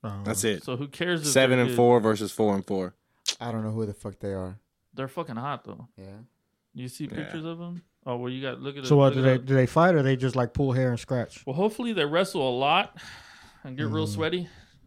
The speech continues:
Speaker 3: Know what I mean?
Speaker 2: Yeah, but I think, I think Van
Speaker 3: Well,
Speaker 2: Zant,
Speaker 3: it's
Speaker 2: she's,
Speaker 3: girls,
Speaker 2: she's a
Speaker 3: so
Speaker 2: fighter.
Speaker 3: Ernest is gonna be turned off anyway.
Speaker 2: Yeah, he'll, he'll, he'll go do something else.
Speaker 3: <laughs>
Speaker 1: Mm-hmm.
Speaker 2: Cook some dinner or something.
Speaker 3: Um, but so,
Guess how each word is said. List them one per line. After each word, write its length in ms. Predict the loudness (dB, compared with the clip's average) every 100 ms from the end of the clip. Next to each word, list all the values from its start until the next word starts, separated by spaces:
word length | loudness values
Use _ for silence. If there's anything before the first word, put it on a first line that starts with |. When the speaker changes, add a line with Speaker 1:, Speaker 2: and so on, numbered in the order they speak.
| _ -18
Speaker 3:
Know 60 |
what 80 | -14
I 40 |
mean? 140 | -4 2
Speaker 2:
Yeah, 320 | 6 6 8
but 80 | 6
I 60 | 6
think, 280 | 2 0 -8 -20 -20 -20 -12
I 100 | -4
think 180 | -2 -2
Van 180 | -2 4
Speaker 3:
Well, 120 | 6
Speaker 2:
Zant, 160 | 8 6
Speaker 3:
it's 80 |
Speaker 2:
she's, 180 | 2 4
Speaker 3:
girls, 140 | 6 8
Speaker 2:
she's 120 | 6
a 40 |
Speaker 3:
so 140 | 6 4
Speaker 2:
fighter. 180 | 4 2
Speaker 3:
Ernest 300 | 0 -6 -8
is 60 | -8
gonna 160 | -6
be 140 | -6 -8
turned 260 | -10 -8
off 160 | -8 -8
anyway. 220 | -8 -2
Speaker 2:
Yeah, 240 | 0 2 2
he'll, 240 | 2 2
he'll, 320 | 2 0 -2 -4
he'll 200 | -2 -2
go 180 | -4 -6
do 140 | -6
something 260 | -6 -8 -8
else. 280 | -10 -8 2
Speaker 3:
<laughs> 20 |
Speaker 1:
Mm-hmm. 720 | 6 6 6 6 4 0 -2
Speaker 2:
Cook 160 | 0 2
some 180 | 0 0
dinner 300 | 2 0 -2
or 40 |
something. 340 | -6 -10 -12 0
Speaker 3:
Um, 560 | 4 6 4 -2 -6 -8 _ _ 0
but 220 | 2 4
so, 400 | 6 8 6 2